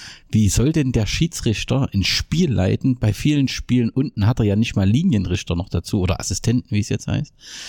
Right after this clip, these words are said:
Das Spiel leiten und soll parallel noch ein Plakat bewerten, ob das eine Beleidigung ist oder nicht. Da gibt's lange Gerichtsverfahren, wo keiner wusste, dass, äh, das eine Beleidigung ist oder nicht, das, wo man drüber streiten kann. Ein Schiedsrichter soll das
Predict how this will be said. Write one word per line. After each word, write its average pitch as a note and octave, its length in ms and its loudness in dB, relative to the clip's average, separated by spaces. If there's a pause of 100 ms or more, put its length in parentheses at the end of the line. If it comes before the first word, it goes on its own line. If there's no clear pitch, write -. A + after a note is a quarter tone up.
(260)
Das - 120 2
Spiel D#3 360 0
leiten A#2+ 340 0
und G#2 140 0
soll F#2+ 140 2
parallel A#2 680 0
noch A#2 280 0 (440)
ein F#2 100 2
Plakat C3+ 520 2 (140)
bewerten, F2+ 600 0 (420)
ob - 200 -2
das G2 160 0
eine G2 100 2
Beleidigung G#2 640 2
ist G2 100 -2
oder A2 40 4
nicht. A2+ 140 2
Da G#2+ 40 0
gibt's - 280 -2
lange A#2+ 220 2
Gerichtsverfahren, A2 1120 0 (340)
wo A2+ 160 4 (300)
keiner C3+ 380 2
wusste, C3+ 280 0
dass, - 260 -2
äh, - 460 -8
das A#2+ 220 0
eine B2 100 4
Beleidigung A2+ 640 2
ist C#3 220 -2
oder G#2+ 200 2
nicht, B2+ 260 2
das, A#2 160 -2
wo A#2 120 2
man A#2 160 2
drüber A#2+ 220 0
streiten B2 260 0
kann. B2 120 2
Ein A2 140 2
Schiedsrichter D#3 500 -2
soll C3 200 0
das B2+ 220 -4